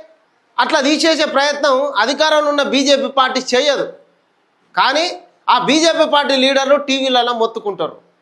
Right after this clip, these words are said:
నిజంగా ఇట్లా మొత్తుకునేటోళ్ళు ఏం చేయాలంటే, వేరే సొంతంగా వేరే పార్టీల కన్నా పోవాలి, లేదంటే సోషలిస్టు, సెక్యులర్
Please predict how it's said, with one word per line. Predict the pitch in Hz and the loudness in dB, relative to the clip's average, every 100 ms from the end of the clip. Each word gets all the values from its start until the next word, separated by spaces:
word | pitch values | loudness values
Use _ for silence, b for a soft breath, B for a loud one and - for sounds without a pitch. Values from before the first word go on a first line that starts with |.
| _ _ - | _ _ -4
నిజంగా | 240 349 349 330 | 0 2 2 0
ఇట్లా | 320 294 | 2 2
మొత్తుకునేటోళ్ళు | 269 269 269 302 285 277 | 2 2 2 4 4 2
ఏం | 247 269 | 2 2
చేయాలంటే, | 262 233 208 202 262 320 - - _ _ _ _ _ | 0 0 0 -2 0 -2 -4 -18 _ _ _ _ _
వేరే | 190 302 330 254 | 2 2 2 2
సొంతంగా | 277 285 311 294 262 262 - - _ | 0 2 2 2 2 -2 -8 -16 _
వేరే | 202 311 | 2 4
పార్టీల | 302 240 269 - 302 | 2 2 0 2 0
కన్నా | 285 294 285 | 2 2 4
పోవాలి, | 277 277 285 311 320 b b 208 | 4 4 4 0 -2 b b 0
లేదంటే | 294 311 311 302 247 277 - - | 2 4 2 2 2 0 -8 -6
సోషలిస్టు, | - 302 330 311 320 320 | 2 4 4 0 -2 -6
సెక్యులర్ | 285 277 269 294 285 | -2 0 0 0 0